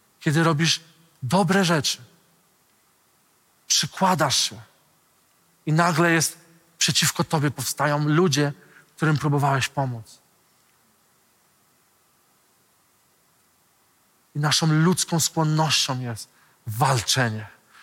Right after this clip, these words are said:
udowadnianie, szukanie, dochodzenie.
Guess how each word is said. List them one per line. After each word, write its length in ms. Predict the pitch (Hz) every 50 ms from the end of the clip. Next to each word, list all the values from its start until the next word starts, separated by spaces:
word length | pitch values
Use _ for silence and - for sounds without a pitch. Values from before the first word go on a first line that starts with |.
| - - _ -
udowadnianie, 1080 | - 156 127 151 135 104 131 135 110 127 131 131 135 123 117 113 104 104 98 92 85 - - - - - - - -
szukanie, 720 | - - - - 147 - - 160 160 151 147 139 127 117 110 - - - -
dochodzenie. 880 | 127 139 139 - - 175 151 120 117 160 160 156 139 123 120 113 110